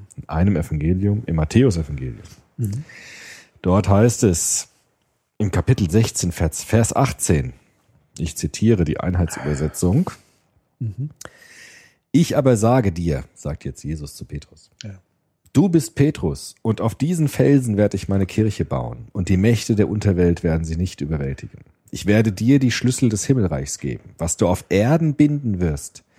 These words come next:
Speaker 1: das wird auch im Himmel gebunden sein. Und was du auf Erden lösen wirst,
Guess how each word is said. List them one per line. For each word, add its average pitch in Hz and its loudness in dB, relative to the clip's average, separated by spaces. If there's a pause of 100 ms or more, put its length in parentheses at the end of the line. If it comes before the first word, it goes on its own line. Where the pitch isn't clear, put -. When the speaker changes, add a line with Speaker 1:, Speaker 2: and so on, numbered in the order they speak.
(380)
Speaker 1:
das 82 -2
wird 120 0
auch 104 -4
im 95 -4
Himmel 98 0
gebunden 82 -4
sein. 62 -10
Und 80 -8
was 92 0
du 98 0
auf - -2
Erden 120 2
lösen 131 2
wirst, 143 -2